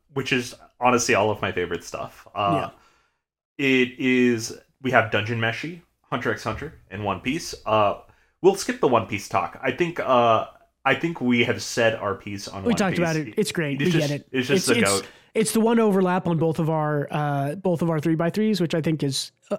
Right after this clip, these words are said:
Speaker 2: appropriate for who we are and what we've talked about. Uh, interestingly enough, no other overlaps. Um, so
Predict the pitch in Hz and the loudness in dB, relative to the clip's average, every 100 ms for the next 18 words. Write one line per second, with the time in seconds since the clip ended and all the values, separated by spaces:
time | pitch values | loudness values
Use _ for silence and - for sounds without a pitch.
0 | _ 208 156 208 185 190 170 165 - _ | _ -4 -2 0 0 2 0 0 -4 _
1 | - 180 151 156 151 147 151 143 - 160 | -6 -2 0 2 2 0 -2 -6 -4 -4
2 | 139 180 160 - 151 175 160 156 165 208 | -2 0 0 -2 -2 -2 -2 -2 -2 2
3 | 262 302 247 202 190 170 147 170 196 170 | 2 2 2 4 2 0 0 0 0 0
4 | 156 147 143 - 107 - - - 135 131 | 0 -2 -4 -8 -14 -14 -12 -8 -6 -6